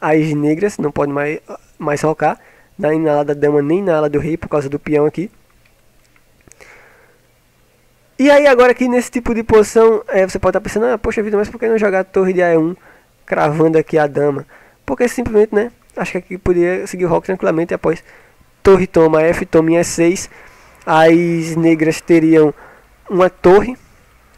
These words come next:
e um peão por um bispo, né? E não seria a situação mais ideal assim para as brancas. Por isso que aqui seguiu peão toma em G sete, lógico, atacando essa torre aqui,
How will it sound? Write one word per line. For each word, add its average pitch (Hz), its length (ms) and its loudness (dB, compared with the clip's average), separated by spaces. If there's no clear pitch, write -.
e 180 140 4
um 190 120 4
peão 175 280 4
por 202 180 0
um 202 80 2
bispo, - 440 -4
né? 175 480 2
E 151 760 0
não 165 140 -8
seria 202 280 -2
a 156 40 0
situação 151 400 -4
mais 139 220 -2
ideal 143 280 -2
assim 147 300 -10
para 156 140 -6
as 165 60 -4
brancas. 147 380 -8
Por 233 120 0
isso 254 100 0
que 240 60 -2
aqui 240 140 -4
seguiu 220 480 -4
peão 202 260 4
toma 190 360 2
em 185 140 4
G 196 120 -6
sete, 208 540 -4
lógico, 165 300 4
atacando 185 340 -2
essa 180 140 -4
torre 180 200 -4
aqui, 196 260 -8